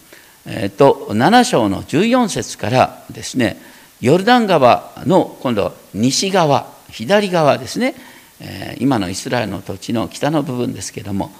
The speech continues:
マナセの半分の部族のことが書いてあるんです。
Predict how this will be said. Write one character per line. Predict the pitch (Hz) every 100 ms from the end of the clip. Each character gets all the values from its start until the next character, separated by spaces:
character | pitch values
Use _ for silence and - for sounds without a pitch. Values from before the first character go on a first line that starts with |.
| - _
マ | - 226
ナ | 269 220
セ | 127
の | 107 143 120 - - - _
半 | - 160 214
分 | 254 233
の | 151 98
部 | 120
族 | 123 92 - - -
の | 110
こ | 135
と | 127
が | 95 -
書 | -
い | 92
て | 107
あ |
る | -
ん |
で |
す。 | -